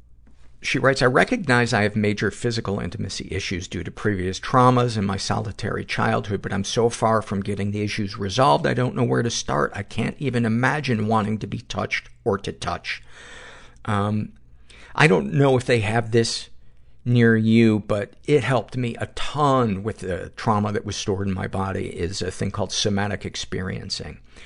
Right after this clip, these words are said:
Another thing that helps with trauma, uh, is E M D R. Um, I, I think just try. Just try stuff. Just try stuff. I know it's scary, man. It, it is.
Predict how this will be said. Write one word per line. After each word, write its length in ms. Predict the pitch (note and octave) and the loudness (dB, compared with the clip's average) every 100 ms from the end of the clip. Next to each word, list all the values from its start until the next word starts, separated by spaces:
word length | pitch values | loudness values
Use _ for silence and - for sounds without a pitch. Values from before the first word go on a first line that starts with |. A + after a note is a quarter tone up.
| - - G2 | -20 -12 -4
Another 300 | G#2+ A2+ A#2+ | 0 0 0
thing 220 | A#2+ A#2 | -2 -2
that 120 | G#2 | 0
helps 300 | G#2+ - - | -2 -4 -4
with 160 | - - | -6 -4
trauma, 560 | A2+ G#2 G2+ G#2+ A#2 - | -2 -2 -4 -6 -10 -8
uh, 240 | F#2+ G2 - | -6 -6 -4
is 400 | F#2+ F#2 F#2 - | -4 -4 -6 -4
E 160 | A#2 | -2
M 220 | G#2+ G#2 G2+ | 0 -2 -4
D 240 | G#2 G2+ | -4 -2
R. 380 | F#2 G2+ A#2 A2 - - - - - - - | 0 2 0 -2 -12 -20 -20 -20 -20 -20 -14
Um, 720 | F#2+ - - - - - - - - - - - - - - - - - - - - | -10 -8 -8 -8 -8 -10 -14 -20 -20 -20 -20 -20 -20 -20 -20 -20 -20 -20 -20 -16 -4
I, 140 | A#2+ - - | -4 -4 0
I 120 | B2+ | 0
think 300 | B2+ C3+ C3 | 0 -4 -6
just 380 | - B2+ - - | -2 -2 -2 -4
try. 640 | - G2+ A2+ - - - - - - | -6 -4 -4 -6 -10 -16 -20 -20 -4
Just 320 | - A2+ - | 0 0 -2
try 260 | - F#2+ D#2+ | -4 -4 -6
stuff. 480 | - - - - - - - - - - - - _ - - | -10 -12 -14 -18 -20 -20 -20 -20 -20 -20 -20 -20 _ -20 -6
Just 260 | A#2 G#2 | -4 -4
try 200 | - G2 | -4 -4
stuff. 260 | F2+ - F2 | -4 -8 -8
I 120 | B2 | -6
know 200 | B2 A2+ | -2 0
it's 160 | F#2 - | 0 -4
scary, 380 | - F#2 E2+ F#2 | -4 -6 -6 -6
man. 420 | E2+ F2 F2+ E2+ - - | -6 -8 -8 -12 -18 -8
It, 300 | B2+ B2 - - | -6 -6 -8 -6
it 240 | A#2 A2 | -6 -4
is. 480 | A#2+ G#2+ G2 F#2 - | -4 -2 -4 -6 -10